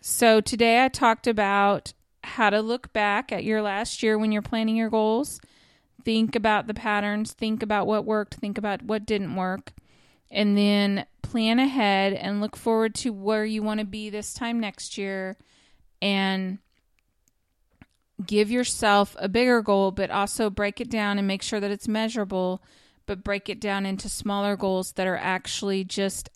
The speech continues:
actions that you can do to be successful. And then finally, do what you can to track 'em, make yourself accountable to someone, and adjust if necessary.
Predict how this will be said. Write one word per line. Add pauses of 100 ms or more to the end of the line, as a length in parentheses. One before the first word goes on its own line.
(120)
actions
that
you
can
do (760)
to (1000)
be
successful. (400)
And
then
finally, (520)
do
what
you
can
to
track
'em,
make
yourself
accountable
to
someone, (120)
and
adjust
if
necessary.